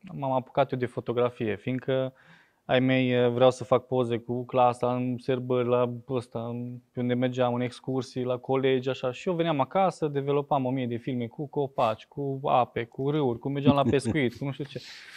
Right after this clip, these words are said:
Și dădeam o grămadă de bani pe filme, că atunci ziceau, "Developai unul și unul era gratuit." Și tot developam, developam o grămadă de bani. Și după aia am dat de digital și atunci am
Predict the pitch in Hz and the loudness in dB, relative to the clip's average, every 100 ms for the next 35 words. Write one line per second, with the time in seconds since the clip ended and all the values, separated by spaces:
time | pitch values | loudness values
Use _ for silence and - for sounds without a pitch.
0 | - _ _ _ - - 220 220 208 196 | -20 _ _ _ -10 -2 0 4 4 4
1 | 190 160 - 180 165 190 240 185 165 185 | 2 -4 -12 -8 -2 4 6 6 4 4
2 | 190 156 156 151 160 156 139 135 131 - | 4 4 0 2 4 4 4 2 0 -2
3 | - - 190 147 120 123 - 131 131 151 | -20 -4 0 0 0 -2 -2 -4 -4 -8
4 | 135 143 139 139 139 143 127 123 - 135 | -2 -2 -4 -8 -6 -2 -2 -4 -10 -4
5 | 131 139 143 151 143 156 180 165 - 160 | 0 2 2 4 4 4 0 -2 -2 0
6 | 151 143 135 131 135 110 - 147 139 156 | 2 4 4 4 -2 -2 -6 -12 -2 -2
7 | 143 139 143 143 139 175 151 139 143 143 | 2 2 4 2 2 0 2 0 0 0
8 | 165 147 139 143 139 180 180 _ _ _ | -2 -2 -4 -4 -4 -4 -6 _ _ _
9 | _ _ _ 170 156 151 139 131 120 117 | _ _ _ -8 0 2 2 0 -2 -6
10 | 120 - 151 131 127 - 131 123 113 110 | -8 0 0 0 -4 -4 -6 -6 -8 -8
11 | 110 110 | -10 -16